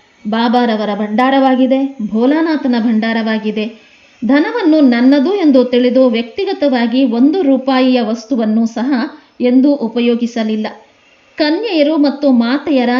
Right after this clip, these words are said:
ಜವಾಬ್ದಾರಿ ಇದೆ. ಕನ್ಯೆಯರಿಗೆ ಮತ್ತು ಮಾತೆಯರಿಗೆ ವಿಲ್ ಮಾಡಿದ್ದಾರೆ, ನನ್ನತನವೂ ಇಲ್ಲ. ಸಮಯ, ಶ್ವಾಸ ತಮ್ಮ ಪ್ರತಿ ಇರಲಿಲ್ಲ, ಅದರಿಂದಲೂ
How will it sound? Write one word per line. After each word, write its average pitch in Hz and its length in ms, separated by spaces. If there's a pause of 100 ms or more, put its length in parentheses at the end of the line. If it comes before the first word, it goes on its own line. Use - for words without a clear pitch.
(120)
ಜವಾಬ್ದಾರಿ 214 580
ಇದೆ. 214 440 (120)
ಕನ್ಯೆಯರಿಗೆ 262 680
ಮತ್ತು 240 340
ಮಾತೆಯರಿಗೆ 220 760
ವಿಲ್ 262 380
ಮಾಡಿದ್ದಾರೆ, 214 800 (140)
ನನ್ನತನವೂ 220 800
ಇಲ್ಲ. 208 240 (560)
ಸಮಯ, 370 500 (240)
ಶ್ವಾಸ 254 360 (220)
ತಮ್ಮ 254 220
ಪ್ರತಿ 254 760
ಇರಲಿಲ್ಲ, 233 420 (420)
ಅದರಿಂದಲೂ 311 840